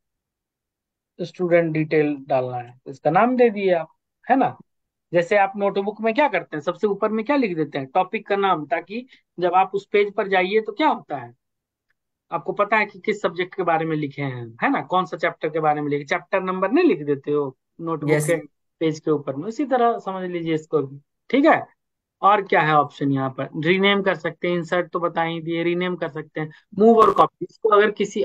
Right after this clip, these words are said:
Speaker 1: और, अ, workbook में ले जाना है वो भी आप कर सकते हैं।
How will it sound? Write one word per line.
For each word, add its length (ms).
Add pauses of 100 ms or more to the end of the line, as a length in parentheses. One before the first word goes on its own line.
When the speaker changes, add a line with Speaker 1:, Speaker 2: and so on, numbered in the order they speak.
Speaker 1:
और, 220 (420)
अ, 60 (200)
workbook 500
में 100
ले 140
जाना 280
है 60
वो 160
भी 160
आप 220
कर 120
सकते 320
हैं। 200